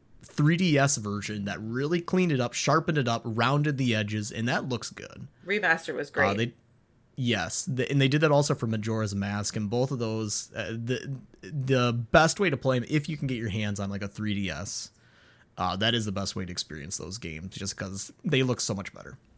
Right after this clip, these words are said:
Speaker 1: And they, and they also added some quality of life, quality of life button placements with the, with the better layout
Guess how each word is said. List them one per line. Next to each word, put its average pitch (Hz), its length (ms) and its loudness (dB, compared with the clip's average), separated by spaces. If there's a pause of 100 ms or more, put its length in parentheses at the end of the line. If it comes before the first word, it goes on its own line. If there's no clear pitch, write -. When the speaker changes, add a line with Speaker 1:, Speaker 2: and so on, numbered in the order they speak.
(640)
Speaker 1:
And 139 140 8
they, 135 120 10
and 147 140 6
they 139 100 10
also 135 260 8
added 113 180 4
some 101 120 0
quality 104 280 0
of 98 60 -2
life, 98 240 -2 (500)
quality 156 380 10
of 131 100 6
life 113 420 2
button 117 540 -4
placements 120 540 0
with 104 140 -4
the, 104 80 -4
with 104 280 -4
the 104 80 -4
better 104 460 -2
layout 101 580 -2